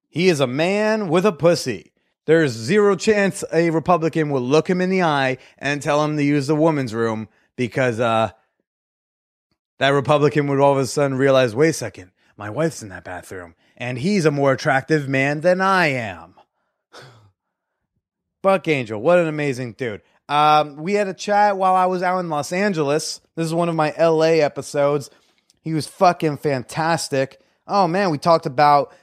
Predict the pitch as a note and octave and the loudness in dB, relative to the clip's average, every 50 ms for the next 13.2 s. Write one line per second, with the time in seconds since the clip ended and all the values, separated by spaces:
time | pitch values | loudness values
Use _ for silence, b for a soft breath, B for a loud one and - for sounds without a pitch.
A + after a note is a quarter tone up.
0 | b b - G3+ D3+ B2 A#2 A2 G#2+ - _ _ _ _ _ _ - _ _ - | b b -8 -6 -4 -4 -4 -6 -8 -12 _ _ _ _ _ _ -20 _ _ -20
1 | - - - - _ _ _ _ _ _ _ _ - - - F3+ E3+ E3+ E3 D#3+ | -20 -20 -20 -20 _ _ _ _ _ _ _ _ -12 -6 -4 -2 0 0 -2 -2
2 | C#3 B2 C3 D3 E3+ E3+ E3+ E3 D#3+ D3+ - D#3 - - E3 D#3 D#3 D3+ - D3+ | -4 -6 -4 0 2 4 4 4 4 0 -4 -8 -2 2 2 2 2 2 -2 -4
3 | C3 C3+ A#2+ A2 - - - - F3 F3 E3+ E3+ E3+ D#3 C3+ - D3+ D3 C#3+ - | -2 -2 -2 -2 -6 -8 -6 -2 -2 0 0 -2 -4 -6 -4 -2 -2 -2 -2 -2
4 | C3+ D3 C#3+ C#3 C3 C3 B2 - - - C3 B2 A#2+ A#2 D#3 F3 D#3+ - - F3 | -2 0 0 2 0 0 -4 -6 -8 -8 -8 -6 -4 -2 -2 -2 0 0 0 0
5 | E3+ E3 E3 - b b b b _ - A#2+ - D#3+ D#3+ C#3 C3+ D#3+ D#3 C#3 B2 | 0 0 -2 -6 b b b b _ -10 -4 0 0 0 2 2 2 2 2 0
6 | D3+ D3+ C#3+ B2 C3 D3+ C#3+ - - C#3 - - E3+ D#3 D3+ B2 - - C3 C3+ | -2 -4 -4 -4 -6 -6 -6 -2 -4 -4 -2 2 2 2 2 0 -2 -4 -2 -2
7 | C#3+ D#3 E3 E3 D#3 - - - D#3+ D#3+ E3 D#3+ C3+ D3+ C3 B2+ A#2+ A2+ - D#3+ | -2 0 -2 -2 -2 -2 -2 0 0 2 2 2 0 0 -2 -2 -4 -6 -4 -2
8 | E3 E3 E3 D#3+ D#3 D#3+ E3 D#3+ D#3 C#3+ b b b b b b - B2 C3 C3+ | 0 2 2 2 4 4 4 4 4 2 b b b b b b -4 -2 -2 -2
9 | C3 C3 C3 - - - B2+ C3 C3+ C3 B2+ C3 - D3 C#3 - - - C#3 C3 | -2 -4 -6 -8 -8 -4 -2 0 0 0 -2 -4 -4 -4 -4 -4 -6 -10 -8 -8
10 | C3 A2 - - F#3 F3 E3 E3+ D#3+ D3+ C3+ C#3+ C3+ C#3 D3 C#3+ C#3 C#3 C3 - | -8 -10 -8 -2 0 2 4 2 2 0 -2 -4 -2 2 2 4 4 2 0 -4
11 | b b b b b b b b - A2+ A2+ A2 A2 A#2+ A2 - C3+ C3+ A#2+ C3+ | b b b b b b b b -4 -2 -2 0 -2 -2 0 0 0 0 0 0
12 | C3+ B2+ B2+ C3 B2+ B2+ A#2 A2 - B2+ C3 C#3 C#3 C#3 - B2 A2+ A2+ - - | -2 -2 -2 -4 -4 -6 -6 -6 -4 -4 -4 -4 -6 -8 -6 -4 -4 -4 -4 -6
13 | A#2+ A2+ - - | -8 -8 -10 -12